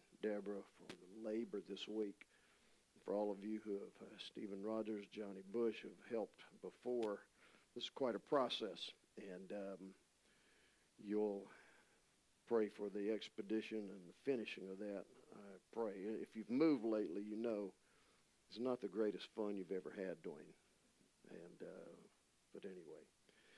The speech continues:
First Peter chapter five. Let's begin with verse five. "Likewise, you younger people,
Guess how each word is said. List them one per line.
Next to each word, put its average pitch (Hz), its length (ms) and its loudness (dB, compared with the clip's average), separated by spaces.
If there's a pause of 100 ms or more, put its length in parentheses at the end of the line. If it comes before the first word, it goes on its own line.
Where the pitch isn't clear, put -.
(1400)
First 135 400 10
Peter 120 400 6 (560)
chapter 110 380 4
five. 82 500 0 (1120)
Let's 98 160 -4
begin 139 280 12
with 143 100 12
verse 143 200 10
five. 135 340 12
"Likewise, 104 720 6 (160)
you 101 100 -4
younger 104 360 0
people, 120 500 -2